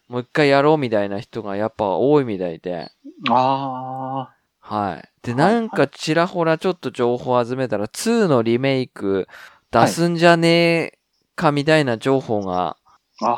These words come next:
Speaker 2: ー。
Speaker 1: たまたまなんかゲーム用の公式の妖怪ウォッチのアカウントがあるんですけど、
Speaker 2: はい。
Speaker 1: それが、
Speaker 2: はい。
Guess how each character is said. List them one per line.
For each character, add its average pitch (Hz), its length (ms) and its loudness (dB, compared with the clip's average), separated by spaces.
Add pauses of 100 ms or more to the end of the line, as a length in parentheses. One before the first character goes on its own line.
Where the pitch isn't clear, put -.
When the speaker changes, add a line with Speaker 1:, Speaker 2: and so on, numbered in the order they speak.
Speaker 2:
ー。 - 40 -6
Speaker 1:
た 175 80 0
ま 208 140 6
た 226 180 6
ま 220 120 6
な 220 160 4
ん 208 100 -4
か 135 120 -2
ゲ 143 360 4
ー 170 40 0
ム 170 120 0
用 165 300 4
の 156 500 2
公 139 220 2
式 143 300 -2
の 139 80 2
妖 131 240 4
怪 139 160 2
ウ 143 100 2
ォ 147 40 0
ッ 151 40 -4
チ - 200 -16
の 85 280 -4
ア 107 60 -2
カ 117 200 -2
ウ 113 80 -2
ン 110 60 -10
ト 113 120 -8
が 107 120 0
あ 107 40 0
る 107 120 -4
ん 98 40 -10
で - 20 -12
す - 120 -20
け 98 100 -12
ど、 101 120 -8
Speaker 2:
は - 40 -10
い。 - 20 -12
Speaker 1:
そ 147 120 -4
れ 156 120 0
が、 170 300 2
Speaker 2:
は 120 80 -2
い。 92 60 -6